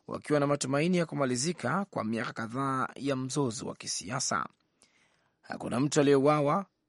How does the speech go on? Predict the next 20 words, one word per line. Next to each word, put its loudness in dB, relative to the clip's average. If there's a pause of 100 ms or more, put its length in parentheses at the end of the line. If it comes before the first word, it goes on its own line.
(120)
hakuna 0
mapigano, 0 (420)
hakuna 0
mapinduzi, 0 (460)
hakuna 2
kukamatwa 2
kiholela -2 (440)
na -8
bila 2
ya 2
kuwa 0
na 2
wafungwa -2
wa -2
kisiasa, -2 (400)
alisema 0
Rais 2 (120)
Jose 2
Mario 0
Vaz. -6